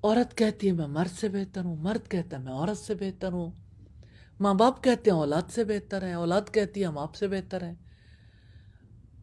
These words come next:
हर जगह ये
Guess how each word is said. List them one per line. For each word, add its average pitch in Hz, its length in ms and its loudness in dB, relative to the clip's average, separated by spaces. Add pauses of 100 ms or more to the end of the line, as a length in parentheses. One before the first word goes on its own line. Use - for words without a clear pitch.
(460)
हर 185 280 -8
जगह 175 520 -6 (920)
ये 165 640 6